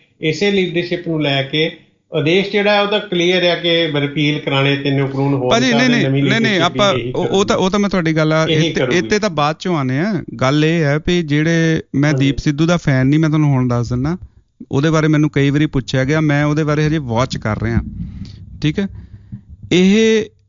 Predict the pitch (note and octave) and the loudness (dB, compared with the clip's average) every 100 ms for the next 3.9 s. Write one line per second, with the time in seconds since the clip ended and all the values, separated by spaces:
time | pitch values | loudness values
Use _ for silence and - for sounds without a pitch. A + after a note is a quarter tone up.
0 | _ _ D#3+ F3 G3+ G3 F#3+ F3 E3 F3 | _ _ 0 0 2 0 0 0 0 0
1 | F3+ D#3 C3 C3 D#3+ G3+ - - - F3 | 0 0 0 0 0 -2 -4 -6 0 2
2 | G3+ G3 F#3 F#3+ F#3+ E3+ D3 D3 D3+ D3+ | 2 2 0 2 2 2 2 0 0 0
3 | D#3+ E3+ E3 D#3 E3 D#3 D3+ D#3 | 2 2 2 0 0 0 0 0